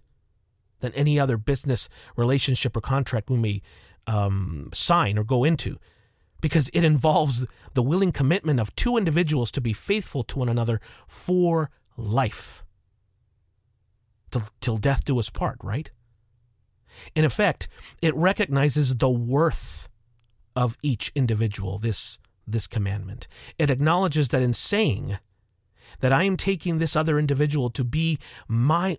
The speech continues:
own and giving myself to the other as well,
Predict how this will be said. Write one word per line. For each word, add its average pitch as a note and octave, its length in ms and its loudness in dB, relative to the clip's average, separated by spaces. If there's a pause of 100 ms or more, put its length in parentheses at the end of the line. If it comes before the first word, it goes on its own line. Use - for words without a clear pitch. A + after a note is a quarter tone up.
own E3 480 2 (1200)
and C#3 140 0
giving G3 220 0
myself D#3 440 0
to D#3 100 -2
the B2+ 160 2
other G#2 260 0 (300)
as A#2 280 0
well, B2 500 -2